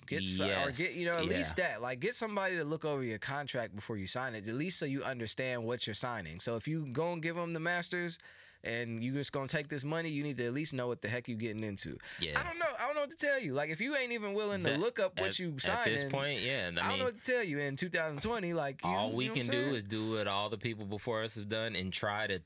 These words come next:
Speaker 2: put the info out there.
Speaker 1: Yeah.
Speaker 2: And if you choose to follow it, hopefully, you know, more and more and more of the creators, you know. Same thing with Joe Budden.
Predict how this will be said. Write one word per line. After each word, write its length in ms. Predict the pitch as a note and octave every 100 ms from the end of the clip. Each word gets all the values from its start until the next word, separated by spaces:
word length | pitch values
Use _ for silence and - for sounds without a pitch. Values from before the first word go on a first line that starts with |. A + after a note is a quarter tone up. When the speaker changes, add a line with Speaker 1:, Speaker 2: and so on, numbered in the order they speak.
| -
Speaker 2:
put 220 | A#2 G2
the 120 | G#2+
info 340 | G2+ A2+ A#2+ A#2
out 220 | A#2+ B2
there. 300 | B2+ C3 C3
Speaker 1:
Yeah. 220 | C#3+ D3+ D#2+ - _ _ -
Speaker 2:
And 640 | E2 E2+ E2+ E2 E2 D#2
if 200 | - D#2
you 160 | G2 G2
choose 320 | - A#2+ A#2
to 80 | -
follow 380 | - A#2+ A#2+ A#2+
it, 100 | A#2
hopefully, 640 | G2+ G#2+ - A2 A2+ A2+ - -
you 140 | F#2 F#2+
know, 160 | F#2
more 300 | F2+ G2+ G#2
and 100 | G2+
more 240 | G2 G#2 G2+
and 100 | G2
more 300 | G2+ G2+ G2+
of 160 | F#2+
the 240 | F#2 F2 E2+
creators, 720 | - G#2 G2+ G2 F#2 F#2 -
you 80 | -
know. 240 | F2 E2 G2+ - _ _ _ -
Same 260 | - G#2+ A#2
thing 160 | C3+
with 120 | C3+ C3
Joe 120 | D3
Budden. 400 | D3+ E3 E2+ E2